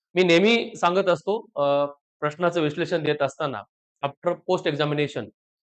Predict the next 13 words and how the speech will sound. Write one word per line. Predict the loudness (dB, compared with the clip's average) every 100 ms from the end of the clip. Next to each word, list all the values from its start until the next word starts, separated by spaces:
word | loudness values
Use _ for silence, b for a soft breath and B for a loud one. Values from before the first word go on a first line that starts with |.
| _ _ _ _ _ _ _
हे | 0
देणं | 4 4 4
म्हणजे | 2 2 0 -2 -2
एकदम | -4 -2 -4
म्हणजे | -4 -6 -6 -10 _ _ _ -2
चांगली | 0 0
गोष्ट | -4 _ -6 -2 -2 2
नाही | 2
असं | 2 0
मला | 0 2
वाटते. | 0 -4 -18 -20 _ _ _ _
कारण, | -4 -2
अ, | -4